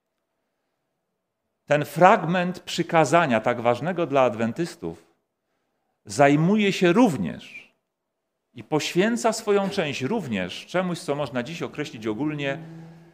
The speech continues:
prawom przybysza. Że przybysz,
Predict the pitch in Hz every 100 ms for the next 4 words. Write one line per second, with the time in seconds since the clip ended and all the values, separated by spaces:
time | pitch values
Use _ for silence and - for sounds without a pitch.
0 | _ _ _ _ _ - 156 196 233 185
1 | 220 220 226 196 - - - - 208 143
2 | 202 170 - 78 80 - _ _ _ _
3 | _ _ _ _ _ _ _ _ _ _
4 | _ _ _ _ _ _ _ _ _ -
5 | 113 160 165 - 240 262 233 240 - -
6 | -